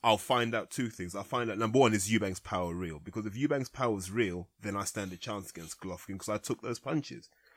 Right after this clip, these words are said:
Number two, if Golovkin hits Eubank and Eubank stays standing, you're a bit like,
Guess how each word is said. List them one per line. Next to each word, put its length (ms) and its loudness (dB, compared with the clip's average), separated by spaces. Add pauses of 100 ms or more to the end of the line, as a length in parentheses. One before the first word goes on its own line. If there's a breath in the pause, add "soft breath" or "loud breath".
(260 soft breath)
Number 240 0
two, 340 -2 (380)
if 160 6
Golovkin 420 6
hits 260 -2
Eubank 360 2
and 100 0
Eubank 280 0
stays 280 -2
standing, 480 0
you're 140 0
a 40 -2
bit 220 -4
like, 220 -4